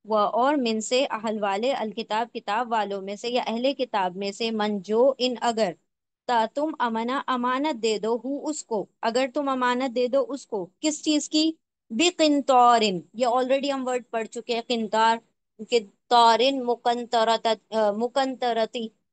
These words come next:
हमने पढ़ा था ना कि अल्लाह सुब्हानहू व तआला ने बताया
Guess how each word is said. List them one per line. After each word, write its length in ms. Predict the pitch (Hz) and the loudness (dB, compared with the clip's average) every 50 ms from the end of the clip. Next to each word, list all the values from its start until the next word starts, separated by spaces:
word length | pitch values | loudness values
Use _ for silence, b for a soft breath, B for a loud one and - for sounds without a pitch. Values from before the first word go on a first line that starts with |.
| _ _ - | _ _ -8
हमने 180 | 220 233 240 247 | -6 -4 -4 -2
पढ़ा 280 | 247 240 233 247 254 | 0 2 2 4 2
था 120 | 262 349 359 | 2 0 -2
ना 100 | 349 339 | -2 -2
कि 100 | 302 294 | -2 -2
अल्लाह 220 | 254 247 240 233 247 | 0 0 0 0 -2
सुब्हानहू 360 | 247 254 240 240 226 226 226 | -2 -4 -4 -4 -4 -4 -6
व 40 | 220 | -4
तआला 300 | 240 220 214 214 214 220 | -2 -2 0 0 -2 -2
ने 120 | 233 226 | -4 -4
बताया 420 | 220 226 220 214 208 202 208 214 | -4 -4 -4 -2 -2 0 0 -2